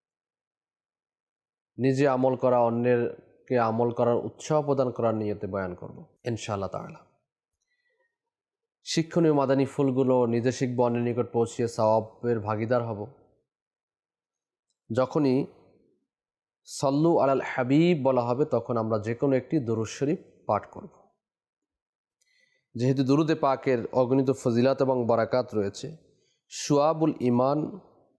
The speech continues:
বাবু ফি তাজিমিন নবী,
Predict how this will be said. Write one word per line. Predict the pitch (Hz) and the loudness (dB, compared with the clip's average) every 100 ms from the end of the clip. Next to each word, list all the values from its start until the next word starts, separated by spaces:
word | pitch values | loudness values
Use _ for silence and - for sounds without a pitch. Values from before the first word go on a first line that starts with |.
| _ _ _ _ _ _ _ _ _ _ _ _ _ _ 120 | _ _ _ _ _ _ _ _ _ _ _ _ _ _ -4
বাবু | 117 143 160 165 | 0 2 2 2
ফি | 151 156 | 2 2
তাজিমিন | 131 123 123 160 160 139 120 110 | 2 2 4 4 6 4 2 0
নবী, | 110 120 98 | -2 -4 -4